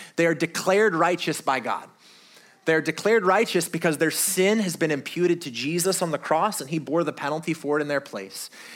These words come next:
and that Jesus' righteousness has been imputed to them.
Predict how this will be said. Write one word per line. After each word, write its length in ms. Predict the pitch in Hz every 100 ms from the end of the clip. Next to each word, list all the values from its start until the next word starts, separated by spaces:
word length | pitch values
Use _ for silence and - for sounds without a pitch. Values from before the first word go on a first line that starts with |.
| - 135
and 120 | 151
that 120 | 151
Jesus' 560 | - 180 202 170 175 139
righteousness 880 | 131 156 220 - 170 - 120 131 -
has 180 | 139
been 140 | 123 135
imputed 680 | 139 127 - 190 156 131 131 - -
to 180 | - 156
them. 460 | 131 170 160 117